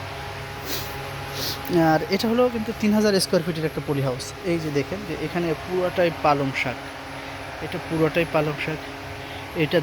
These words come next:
ধনে পাতা, পাশেরটাও ধনে পাতা, ওইটা পুঁই শাক, বিভিন্ন কিছু আছে এখানে। তো এইভাবে আসলে চাষ করলে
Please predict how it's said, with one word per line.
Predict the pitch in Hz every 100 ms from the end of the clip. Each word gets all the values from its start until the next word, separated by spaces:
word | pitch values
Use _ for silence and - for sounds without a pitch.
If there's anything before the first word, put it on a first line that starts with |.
| 139
ধনে | 151 156
পাতা, | 151 - 156 151 - - - - -
পাশেরটাও | 143 160 - 170 147
ধনে | 160 151
পাতা, | 151 160 151 147 - - - - - - 160
ওইটা | 151 170 -
পুঁই | 151 151 -
শাক, | 165 147 151 - - - 240 220
বিভিন্ন | 214 226 214 202 -
কিছু | 147 135
আছে | 127 127
এখানে। | - 123 120 - - 135 135 139 139 - - 139 135 - - - - - - - - - 135 135 135 135 135 135 135 - - - - - - - - 135 269 135 269 - - - -
তো | 214 - - -
এইভাবে | 220 247 185 214 170 156
আসলে | 139 175 156
চাষ | - 175 165 -
করলে | 196 165 147